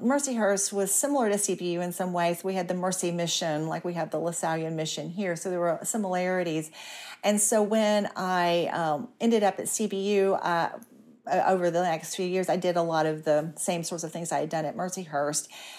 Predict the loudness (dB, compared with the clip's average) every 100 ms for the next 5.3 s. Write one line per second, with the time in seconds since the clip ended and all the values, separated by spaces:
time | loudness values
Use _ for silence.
0 | -10 0 2 2 0 -2 -2 2 2 2
1 | 0 0 0 2 2 0 -8 -8 2 4
2 | 4 2 -2 -16 _ _ _ _ -12 -12
3 | -12 _ -8 0 0 -2 -10 _ -2 0
4 | 2 0 2 4 4 2 2 2 2 2
5 | 2 0 -4